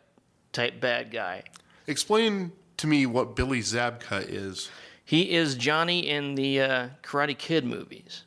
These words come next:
Speaker 1: Yeah, the blonde, all-American, seemingly perfect rival.
Speaker 2: Well, I agree with you. I also have specific false memories <laughs> about this guy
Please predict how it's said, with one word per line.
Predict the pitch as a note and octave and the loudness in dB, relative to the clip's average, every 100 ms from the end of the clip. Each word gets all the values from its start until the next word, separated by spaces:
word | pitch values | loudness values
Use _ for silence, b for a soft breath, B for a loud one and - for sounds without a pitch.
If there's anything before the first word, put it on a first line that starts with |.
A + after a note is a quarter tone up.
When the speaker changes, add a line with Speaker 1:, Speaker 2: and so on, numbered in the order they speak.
| - _ _ _ - | -20 _ _ _ -12
Speaker 1:
Yeah, | - G#2 - | -12 -12 -10
the | - | -8
blonde, | B2+ B2+ C3+ C#3+ C#3+ C#3 | -2 2 4 6 4 2
all-American, | C#3 C3 C3+ C3 C3 C3 C3 B2 B2 B2 B2 B2 B B B | 2 2 4 4 4 6 4 4 2 2 0 -2 B B B
seemingly | - - C#3+ C3+ B2+ A#2+ - _ | -6 0 2 2 0 -2 -8 _
perfect | - - B2+ - B2+ B2 - - - | -4 0 0 2 -2 -2 -10 -14 -4
rival. | B2 A#2 A2+ A#2+ B2 B2 - _ | 0 2 2 0 -2 -4 -12 _
Speaker 2:
Well, | B2+ C3+ C3 | 2 4 4
I | G#2+ | 4
agree | G#2 C#3 A#3+ | 2 2 4
with | A#2+ - | 4 2
you. | - A#2+ - _ _ _ _ _ _ - | -6 -10 -18 _ _ _ _ _ _ -4
I | D#3 | 0
also | F3+ F3 D3 | 0 0 -2
have | B2+ C3+ A#2+ A2+ A2+ - _ _ _ | 0 2 2 0 -4 -18 _ _ _
specific | - - D#3+ - A3 A3 - - | -8 -4 0 2 2 0 -6 -4
false | - D#3+ D3+ | 0 0 0
memories | B2+ C3+ D3+ F3 F3+ - _ B B | 0 0 0 -2 -6 -12 _ B B
<laughs> | B B - - | B B -6 -2
about | D3+ A#2+ C3+ F3 - | -4 0 0 0 -2
this | D3 D#3 | -2 -2
guy | - D#3+ D#3 B2+ A#2+ | 0 2 2 0 -4